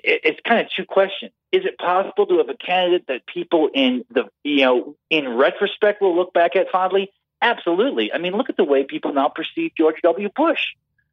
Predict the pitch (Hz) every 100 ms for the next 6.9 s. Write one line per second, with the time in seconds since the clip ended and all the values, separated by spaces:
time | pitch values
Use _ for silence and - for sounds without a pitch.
0 | _ 196 196 220 233 _ _ - 208 208
1 | 302 349 285 262 190 170 165 139 123 143
2 | 131 110 _ _ _ _ _ _ 190 220
3 | 214 143 135 113 - _ _ 101 104 _
4 | _ _ _ - 139 123 120 104 - -
5 | 175 151 131 123 120 101 - 123 120 110
6 | - 139 123 113 113 98 - 113 98